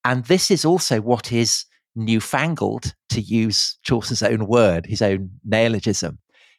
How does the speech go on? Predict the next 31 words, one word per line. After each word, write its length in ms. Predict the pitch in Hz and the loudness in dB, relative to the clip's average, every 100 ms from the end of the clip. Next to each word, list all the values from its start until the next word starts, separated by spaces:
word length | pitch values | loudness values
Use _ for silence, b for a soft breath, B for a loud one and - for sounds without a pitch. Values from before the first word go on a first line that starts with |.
| _ 135 | _ -6
It's 220 | - 143 | -4 0
what's 200 | 135 - | 0 2
newfangled 520 | 120 - 185 123 98 | 2 2 0 -2 -4
about 240 | - 101 | -2 -2
the 60 | 107 | -2
Canterbury 360 | - 101 - 92 | -6 -6 -6 -4
Tales, 500 | 165 165 87 80 - _ | 0 0 0 -6 -14 _
because 260 | 117 143 135 | -4 0 0
it's 200 | - - - | -2 -8 -6
a 100 | 117 - | -8 -6
poem 420 | - 143 151 143 | 0 4 4 4
that 160 | 120 - | 0 0
is 140 | 120 | 0
embracing 880 | 117 107 127 139 170 - 110 87 90 - b b b b _ | -2 0 4 4 4 2 0 -2 -6 -16 b b b b _
multiple 720 | 117 123 135 143 - - 139 | -8 0 2 2 0 -4 -2
perspectives, 1120 | 127 131 - - - - 135 127 120 - - - _ | -2 -6 -4 -4 -4 -6 -2 -2 -2 -4 -6 -8 _
men, 540 | 110 123 127 131 139 135 _ - | -2 2 4 2 0 -8 _ -2
women, 500 | 127 131 135 131 131 | 4 6 6 4 0
from 320 | 117 - 113 | -4 0 0
an 100 | 110 | -2
incredible 680 | 110 - - 139 151 143 131 | -6 -8 -2 0 0 0 0
array 460 | 120 123 117 110 - _ - | 2 2 2 2 -6 _ -8
of 120 | 98 | -4
social 360 | 123 110 110 | 0 0 -2
backgrounds. 640 | 104 117 - 95 80 82 - b b b _ 120 | -4 -4 -2 -4 -4 -6 -14 b b b _ -2
And 180 | 127 | 2
there's 160 | 139 135 | 2 0
been 320 | 151 151 151 | -2 -2 0
nothing 400 | 147 151 180 160 | -2 -2 -2 0
like 400 | 139 135 156 - | 2 0 0 -6
it 300 | 95 - - | -8 -10 -18